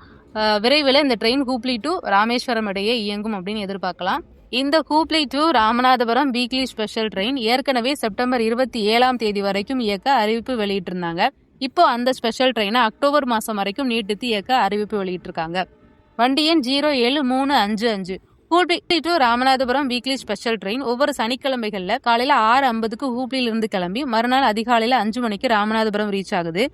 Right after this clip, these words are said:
இந்த வண்டியை அக்டோபர் இருபத்தி அஞ்சாம் தேதி வரைக்கும் நீட்டித்து இயக்க உத்தரவிட்டிருக்காங்க. மறுமார்க்கமா வண்டி எண் ஜீரோ ஏழு மூணு அஞ்சு ஆறு, ராமநாதபுரம் to ஹூப்ளி எக்ஸ்பிரஸ் ஸ்பெஷல் ட்ரெயின் ஒவ்வொரு ஞாயிற்றுக்கிழமைகள்ல ராமநாதபுரத்துல இருந்து நைட்டு பத்து மணிக்கு கிளம்பி மறுநாள் நைட்டு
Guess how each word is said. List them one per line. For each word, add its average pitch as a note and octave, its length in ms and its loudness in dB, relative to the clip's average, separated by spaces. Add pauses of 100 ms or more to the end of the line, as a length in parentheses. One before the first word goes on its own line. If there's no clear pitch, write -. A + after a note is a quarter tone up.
(160)
இந்த C#4+ 260 4
வண்டியை B3 320 4
அக்டோபர் B3+ 360 2
இருபத்தி B3+ 380 0
அஞ்சாம் A3+ 420 2
தேதி A3+ 220 0
வரைக்கும் G3+ 340 0
நீட்டித்து G#3+ 340 -2
இயக்க A3 260 -2
உத்தரவிட்டிருக்காங்க. F3+ 720 -4 (400)
மறுமார்க்கமா B3 680 2
வண்டி A#3+ 280 0
எண் C#4 160 0
ஜீரோ C#4 280 0 (100)
ஏழு A#3 260 2
மூணு B3+ 300 0
அஞ்சு G#3+ 300 -2
ஆறு, F#3+ 300 0
ராமநாதபுரம் A#3+ 680 0
to D4+ 160 -2
ஹூப்ளி C4+ 360 -2
எக்ஸ்பிரஸ் A#3+ 400 -4
ஸ்பெஷல் A3 380 -4
ட்ரெயின் G3 280 -2 (240)
ஒவ்வொரு C#4+ 300 2
ஞாயிற்றுக்கிழமைகள்ல B3 920 0
ராமநாதபுரத்துல A3+ 760 0
இருந்து G3 200 -4
நைட்டு A#3 300 -2
பத்து G#3 260 -4
மணிக்கு A3 280 -4
கிளம்பி G3+ 340 -6 (400)
மறுநாள் C#4 460 2
நைட்டு A3+ 280 0